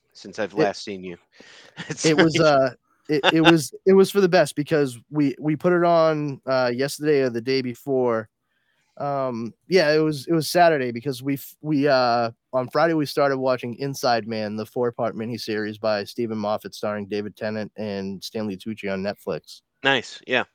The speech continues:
Speaker 2: Um, and we watched, like, the first two on Friday and then the next two on Saturday. Then we were kinda like, "What do we watch?" And I was like, "We can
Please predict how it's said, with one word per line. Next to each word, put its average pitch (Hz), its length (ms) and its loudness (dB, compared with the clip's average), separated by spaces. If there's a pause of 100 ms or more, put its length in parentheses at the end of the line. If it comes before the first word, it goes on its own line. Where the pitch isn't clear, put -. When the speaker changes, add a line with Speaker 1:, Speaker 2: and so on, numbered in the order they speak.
Speaker 2:
Um, 104 680 -4
and 104 580 -4
we 120 100 -6
watched, 113 440 0 (160)
like, 117 260 -4
the 104 80 -8
first 120 360 -4
two 120 500 -2
on 104 320 -4
Friday 107 500 -4
and 98 100 -8
then 95 240 -8
the 95 240 -6
next 101 240 -10
two 104 220 -4
on 87 120 -4
Saturday. 92 680 -4 (540)
Then 117 380 -2
we 143 100 -2
were 131 100 -4
kinda 131 200 -2
like, 117 200 -4
"What 170 100 0
do 190 80 2
we 196 140 0
watch?" 170 420 -6
And 127 500 -8
I 110 60 -2
was 110 120 -4
like, 107 180 -6
"We 107 100 -8
can 107 260 -8